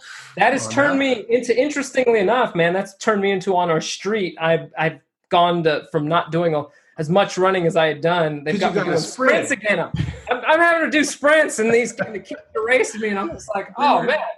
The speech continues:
Speaker 2: we
Speaker 1: Dad
Speaker 2: were
Speaker 1: has
Speaker 2: just talking about that the other day. Someone's like, "Do you really have to run after your kid when you're teaching them?" And yeah, yeah, that's the deal. That's like
Speaker 1: Yeah.
Speaker 2: the gate. If you could sprint with your kid, you've earned it. So
Speaker 1: Yeah, I can sprint and they're on bikes, and I'm like, "Okay,
Speaker 2: <laughs>
Speaker 1: well, health is still good enough." And,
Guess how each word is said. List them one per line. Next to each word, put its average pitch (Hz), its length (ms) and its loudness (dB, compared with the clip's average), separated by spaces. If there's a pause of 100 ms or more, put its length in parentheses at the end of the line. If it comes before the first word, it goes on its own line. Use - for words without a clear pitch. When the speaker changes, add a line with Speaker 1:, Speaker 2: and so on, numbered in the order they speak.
(380)
Speaker 2:
we - 140 -20
Speaker 1:
Dad 254 100 2
Speaker 2:
were 226 40 4
Speaker 1:
has 220 140 2
Speaker 2:
just - 80 -6
talking 247 180 0
about 226 280 0
that 202 240 0
the 208 100 0
other 196 160 0
day. 196 240 0
Someone's 196 260 -2
like, 175 200 0
"Do 220 100 0
you 285 100 2
really 285 220 2
have 262 220 0
to 254 80 -2
run 226 260 2
after 233 240 -2
your 220 80 -2
kid 247 240 -2
when 240 100 0
you're 214 160 4
teaching 240 380 -4
them?" 240 240 2
And 156 280 2
yeah, 131 320 0
yeah, 156 240 -2
that's 147 300 -6
the 160 80 -4
deal. 160 340 0
That's 143 300 -2
like 156 200 2
Speaker 1:
Yeah. 180 80 -4
Speaker 2:
the 151 120 0
gate. 135 460 0
If 123 160 -6
you 151 120 0
could 156 140 -4
sprint 156 340 -2
with 160 120 -4
your 151 120 -2
kid, 143 460 2
you've 127 160 -4
earned 143 280 0
it. 107 220 -10
So 113 360 -10
Speaker 1:
Yeah, 226 280 0
I 185 160 0
can 214 180 -2
sprint 254 380 0
and 208 80 -4
they're 226 140 2
on 214 160 0
bikes, 226 460 0
and 165 100 -2
I'm 175 140 0
like, 175 240 0
"Okay, 185 340 2
Speaker 2:
<laughs> - 20 -6
Speaker 1:
well, 170 240 -2
health 247 280 2
is 233 120 -4
still 233 220 2
good 214 220 0
enough." 202 320 -2
And, 160 200 -6